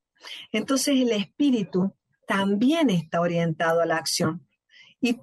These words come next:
todo lo que nosotros hacemos naturalmente crece.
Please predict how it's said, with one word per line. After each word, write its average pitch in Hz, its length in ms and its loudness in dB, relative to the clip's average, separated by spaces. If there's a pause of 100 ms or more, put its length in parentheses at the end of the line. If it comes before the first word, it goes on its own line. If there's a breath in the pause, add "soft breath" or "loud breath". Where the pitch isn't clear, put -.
todo 311 240 0
lo 294 160 0
que - 80 -4
nosotros 196 640 -2
hacemos 214 840 -2
naturalmente 175 840 -2
crece. - 400 -4